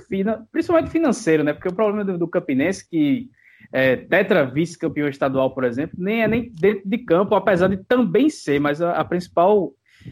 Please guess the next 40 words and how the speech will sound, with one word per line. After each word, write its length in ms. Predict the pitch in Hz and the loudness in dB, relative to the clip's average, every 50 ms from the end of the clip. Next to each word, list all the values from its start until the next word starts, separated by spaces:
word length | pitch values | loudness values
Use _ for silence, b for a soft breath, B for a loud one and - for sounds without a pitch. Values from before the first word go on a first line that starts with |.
| B B B | B B B
questão 400 | - 160 156 151 - - 156 156 | 0 0 0 0 -2 -2 -2 -2
do 120 | 156 156 | -2 -2
Campinense 440 | - 170 - - 147 151 160 - 202 | -4 -4 -2 -2 0 -2 0 0 0
é 60 | 196 | 0
o 60 | 190 | 0
caos 400 | 190 190 - - 156 170 175 170 | 0 -2 0 2 2 2 2 2
administrativo 800 | 190 180 190 190 190 190 185 185 - 202 175 - - 165 165 180 | 0 -2 0 0 -2 -2 -4 -2 0 0 0 0 0 -2 -2 -2
em 60 | 180 | -4
que 100 | - 196 | -6 -6
o 60 | 180 | -8
time 180 | - 190 180 180 | -6 -6 -8 -8
se 160 | - - 214 | -8 -6 -6
encontra. 520 | 214 214 214 214 147 143 147 139 143 131 139 b b b b b b b b b b | -6 -6 -6 -6 -4 -4 -4 -4 -4 -6 -8 b b b b b b b b b b
É, 440 | 147 147 147 147 147 151 151 151 | 2 2 4 4 4 4 4 2
Ademar, 400 | 160 180 190 226 220 214 214 208 | 2 2 2 2 0 2 2 0
você 320 | 196 214 220 214 - 226 202 | 0 0 -2 -2 -2 -2 -2
que 180 | - 208 208 | -2 -2 -2
acompanha 460 | 202 - - 196 185 185 - 170 165 165 | 0 0 -2 -4 -6 -2 -2 0 0 0
o 40 | |
Campinense 320 | 160 175 - 160 156 147 156 | -2 -6 -8 -8 -10 -6 -4
mais 140 | 160 151 151 | -4 -4 -4
de 80 | 147 | -4
perto, 240 | 139 - 147 151 - | -4 -4 -4 -4 -4
você 100 | - 151 | -8 -10
que 100 | - 156 | -8 -8
é 20 | |
setorista 440 | 147 - 151 - - 147 147 143 - | -10 -10 -10 -8 -6 -6 -6 -6 -4
da 120 | - 143 143 | -4 -4 -2
Raposa 360 | 143 135 - 135 131 127 143 | -4 -4 -6 -6 -4 -2 0
há 40 | 135 | 0
alguns 400 | 135 131 139 147 143 131 123 127 | 0 -2 -4 -4 -6 -4 -4 -2
anos 340 | 127 135 139 139 131 123 | 0 0 2 0 0 -2
e 120 | 131 131 120 | -2 -4 -4
também 420 | - - - 139 127 127 135 139 | -4 -2 -2 0 0 2 0 0
já 120 | 139 147 135 | 2 0 -2
trabalhou 440 | - - 139 131 131 131 131 131 | 0 0 -2 0 0 0 0 0
lá 100 | 135 139 | 0 0
dentro, 340 | 127 123 127 127 123 - - - | -2 -2 -4 -8 -8 -10 -12 -8
lá 200 | 135 135 139 139 | -2 0 2 2
dentro 380 | 131 135 127 131 135 135 - _ | 2 0 -2 -4 -4 -4 -6 _